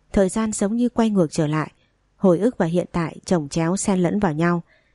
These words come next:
khiến trong lúc nhất thời Thẩm Dĩnh có chút thất thần. Chiếc xe này từ lúc bọn họ quen nhau đã có. Nó giống như là một vật gợi nhớ lại kỷ niệm của hai người. Đặc biệt là khi đó bọn họ vừa mới quen biết, chưa hiểu rõ về nhau,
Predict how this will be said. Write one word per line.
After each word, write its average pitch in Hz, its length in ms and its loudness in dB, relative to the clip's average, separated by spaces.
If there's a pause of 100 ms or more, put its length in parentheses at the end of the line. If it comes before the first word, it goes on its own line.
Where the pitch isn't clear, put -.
(180)
khiến 185 220 2
trong 185 180 -2
lúc 233 160 2
nhất 240 160 2
thời 170 300 2
Thẩm 160 220 0
Dĩnh 190 280 -2
có 175 140 0
chút 233 220 0
thất 247 180 0
thần. 170 240 2 (840)
Chiếc 233 140 4
xe 220 160 0
này 165 340 0
từ 175 100 2
lúc 220 160 2
bọn 170 140 -2
họ 175 200 -4
quen 190 200 0
nhau 190 240 0
đã 170 160 -2
có. 185 340 -2 (600)
Nó 208 100 2
giống 208 220 0
như 247 80 2
là 180 280 0
một 175 240 -2
vật - 140 0 (120)
gợi 185 200 0
nhớ 185 200 0
lại 233 240 -4
kỷ 175 140 2
niệm 165 240 0
của 160 140 0
hai 185 200 0
người. 165 320 2 (680)
Đặc 165 180 0
biệt 165 180 2
là 156 100 0
khi 180 200 2
đó 175 280 0
bọn 196 140 -2
họ 175 280 -4
vừa 170 140 2
mới 160 120 0
quen 180 240 0
biết, 233 200 2 (460)
chưa 226 120 4
hiểu 180 200 0
rõ 170 300 -4
về 170 100 2
nhau, 170 280 -2